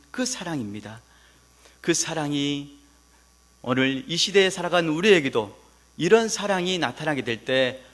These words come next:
역사가 일어나게 된 줄 믿습니다. 성령 체험을 하면 그 사랑과 은혜가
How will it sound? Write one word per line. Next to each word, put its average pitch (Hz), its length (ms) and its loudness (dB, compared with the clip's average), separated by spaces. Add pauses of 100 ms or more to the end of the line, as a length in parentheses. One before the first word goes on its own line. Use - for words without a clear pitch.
(140)
역사가 120 760 -2
일어나게 131 400 2
된 110 140 -6
줄 107 120 -8
믿습니다. 104 680 -4 (1700)
성령 240 560 2
체험을 185 460 0
하면 139 500 4 (720)
그 175 180 2
사랑과 165 640 0
은혜가 120 640 2